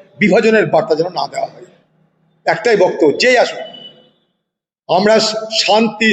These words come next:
সম্প্রীতির বার্তা দিয়ে মানুষের কাছে পৌঁছাতে চাই। রাজনীতি নয় এখন, সমাজ বাঁচাও। রাজনীতি হটাও, সমাজ বাঁচাও। সম্প্রীতিকে উদ্ধার করো,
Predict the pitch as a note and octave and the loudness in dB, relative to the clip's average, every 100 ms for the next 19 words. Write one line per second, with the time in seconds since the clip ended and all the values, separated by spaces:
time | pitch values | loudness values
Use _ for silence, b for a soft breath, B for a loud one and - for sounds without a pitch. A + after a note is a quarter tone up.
0 | D#3+ E3+ G#3 G3+ G#3 G3+ D#3+ - E3+ - | 0 0 -2 -2 -4 -4 -6 -2 -2 0
1 | D#3 E3+ E3+ - _ _ _ - E3 E3 | -2 0 -2 -4 _ _ _ -4 0 2
2 | D#3 D#3+ C#3+ C#3 C#3 - - _ _ _ | 0 -2 -10 -10 -12 -14 -20 _ _ _
3 | - D3 F#3 F#3 G#3+ G#3 G#3+ A#3+ G#3 E3+ | -4 0 2 2 0 2 2 2 0 -4
4 | - - _ _ _ _ _ - - G3+ | -6 -20 _ _ _ _ _ -6 -2 2
5 | A3 F#3+ G3 F#3+ C#3+ - - - _ _ | 2 2 2 2 0 -2 -12 -20 _ _
6 | _ _ _ _ _ _ _ - D#3 G#3 | _ _ _ _ _ _ _ -2 2 2
7 | F#3+ A3 A#3 - - B3 C4 B3+ A3 A3+ | 2 0 2 2 2 4 2 2 0 0
8 | A3+ G3 G3+ G#3+ F#3+ - - - _ _ | 0 0 0 2 0 -2 -12 -20 _ _
9 | _ _ _ _ _ _ _ _ _ _ | _ _ _ _ _ _ _ _ _ _
10 | _ _ _ _ _ - - B3+ B3+ C4 | _ _ _ _ _ -6 0 0 2 0
11 | B3 C4 A#3+ D#3+ G#3 A#3+ E3+ | 0 2 0 2 0 2 -2